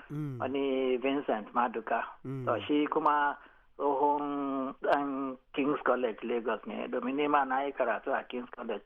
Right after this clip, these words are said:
Speaker 1: Mm.
Speaker 2: Shi ne muka zauna muka tattauna, ce, "To, ka-, in na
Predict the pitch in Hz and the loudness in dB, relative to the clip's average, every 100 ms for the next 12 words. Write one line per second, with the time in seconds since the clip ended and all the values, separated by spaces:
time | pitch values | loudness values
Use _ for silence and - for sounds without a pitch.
0 | - 175 143 117 104 107 - - 185 156 | -12 -10 -8 -8 -12 -16 -14 -4 0 2
1 | 170 151 143 156 143 139 147 131 131 - | 2 2 2 2 0 0 -2 -2 -4 -2
2 | 123 151 - 156 160 160 156 - 170 185 | -2 0 -2 2 4 4 0 -4 -6 -4
3 | 180 180 180 | 0 2 4